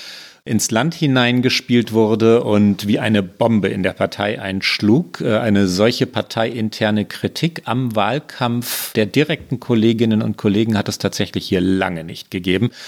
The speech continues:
Hier kommt also A O C, die sagt, in Wahrheit sind all ihre Kollegen Dilettanten, ja, und haben das Internet nicht verstanden.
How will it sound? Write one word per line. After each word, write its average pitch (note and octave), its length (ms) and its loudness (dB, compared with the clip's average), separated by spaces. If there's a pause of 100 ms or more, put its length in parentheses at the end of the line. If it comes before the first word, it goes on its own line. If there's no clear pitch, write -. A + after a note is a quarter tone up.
(200)
Hier A#2 140 2
kommt A#2+ 240 -2
also A2 240 2
A G#2 220 2
O - 20 4
C, A#2+ 400 2
die A#2 180 2
sagt, G#2 580 -2 (420)
in G2 100 -4
Wahrheit G#2+ 240 -2
sind A#2+ 180 -2
all B2 140 -4
ihre B2+ 200 2
Kollegen A#2+ 380 0
Dilettanten, B2 600 -2
ja, B2 160 -2 (320)
und B2 240 0
haben A2+ 300 -4
das B2+ 160 -4
Internet A2+ 420 -2
nicht A2 180 -4
verstanden. G#2 540 0